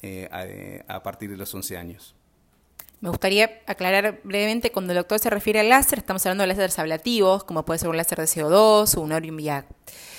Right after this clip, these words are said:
Speaker 2: Bueno, y por último, doctor, ¿qué consejo le daría a los colegas manejando este tipo de patologías en el consultorio?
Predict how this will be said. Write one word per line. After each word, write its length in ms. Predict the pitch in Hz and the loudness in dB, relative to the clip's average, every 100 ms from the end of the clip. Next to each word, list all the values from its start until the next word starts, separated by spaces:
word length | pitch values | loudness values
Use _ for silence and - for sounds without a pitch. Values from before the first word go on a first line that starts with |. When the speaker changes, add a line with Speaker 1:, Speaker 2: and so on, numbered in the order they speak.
| - - | -4 2
Speaker 2:
Bueno, 160 | 202 | 2
y 40 | 202 | 4
por 140 | 240 | 4
último, 240 | 294 311 | 4 4
doctor, 300 | 240 226 269 | 2 4 0
¿qué 100 | 277 | 0
consejo 480 | 285 294 277 277 311 | 0 2 2 0 -2
le 120 | 269 | 0
daría 260 | 180 185 226 | 0 0 0
a 20 | |
los 140 | 202 - | 0 0
colegas 420 | 180 196 208 202 | 0 0 0 -2
manejando 400 | 190 185 233 247 | -4 -2 0 0
este 140 | 233 | -2
tipo 180 | 196 202 | -4 -2
de 60 | 196 | -2
patologías 580 | 170 160 160 190 185 | -4 -8 -8 -6 -6
en 80 | 175 | -6
el 80 | 165 | -10
consultorio? 720 | 156 156 151 151 143 143 | -8 -8 -10 -8 -10 -10